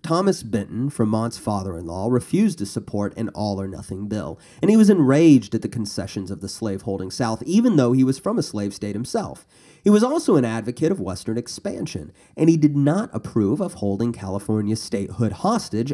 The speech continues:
against issues such as slavery in the District of Columbia, even though it was a provision he would otherwise support. He also severely disliked the Mississippi Senator Henry Foote, who was one of the drivers behind making the compromise,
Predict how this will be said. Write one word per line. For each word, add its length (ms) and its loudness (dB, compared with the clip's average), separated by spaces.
against 540 -4
issues 420 -4
such 320 -12
as 220 -10
slavery 460 2
in 80 2
the 60 0
District 380 -10
of 140 -14
Columbia, 480 -2
even 320 4
though 220 6
it 100 0
was 160 0
a 60 0
provision 480 -2
he 180 -8
would 240 -8
otherwise 420 -12
support. 480 -10
He 80 4
also 240 2
severely 460 4
disliked 540 -6
the 60 -4
Mississippi 520 -6
Senator 440 -6
Henry 340 -4
Foote, 420 -6
who 80 8
was 160 6
one 140 4
of 100 0
the 60 4
drivers 460 0
behind 440 -2
making 440 -6
the 60 -8
compromise, 760 -4